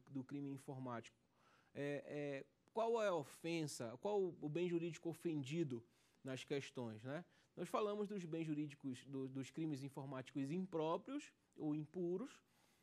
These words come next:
hum, e nós falamos dos bens juri-, do, dos crimes informáticos próprios ou puros. E isso vai variar de acordo com,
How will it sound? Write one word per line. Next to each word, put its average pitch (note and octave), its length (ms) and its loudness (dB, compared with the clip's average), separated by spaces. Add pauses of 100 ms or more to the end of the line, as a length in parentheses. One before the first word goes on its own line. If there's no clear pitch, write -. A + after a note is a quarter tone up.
(120)
hum, G#3 300 -2
e G3+ 60 -2
nós F3+ 220 0
falamos F3 540 0
dos F3 220 -2
bens D3+ 260 0
juri-, D#3 320 2
do, D3 240 -2
dos C#3+ 220 -4
crimes D#3 320 -2
informáticos D#3 640 -6
próprios D#3 440 -2
ou G3 100 0
puros. G3 460 2 (520)
E F3 200 2
isso E3+ 180 0
vai F3+ 160 0
variar E3+ 560 2 (320)
de D3+ 140 0
acordo D3 400 0
com, D3+ 320 -4